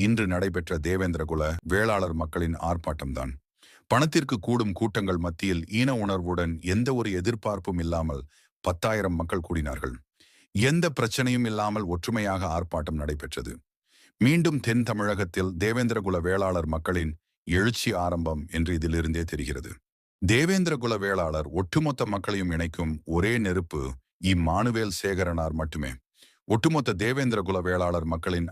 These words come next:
அடையாளம் இம்மானுவேல் சேகரனார். இந்த ஒற்றுமையை பார்க்கும்போது மகிழ்ச்சியாக உள்ளது. சாதியை மோதலை உருவாக்கும் ஆப்பநாடு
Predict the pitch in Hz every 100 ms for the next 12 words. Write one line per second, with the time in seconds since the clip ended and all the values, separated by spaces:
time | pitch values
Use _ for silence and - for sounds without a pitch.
0 | 80 85 92 76 71 90 87 80 80 90
1 | 90 87 87 90 78 64 64 65 _ _
2 | _ _ _ _ 117 151 139 117 - 135
3 | 120 107 98 95 98 92 90 92 80 80
4 | 104 - 85 82 69 64 64 - _ _
5 | _ _ - - 113 135 143 135 110 104
6 | 123 135 127 104 110 107 98 101 90 98
7 | 98 85 76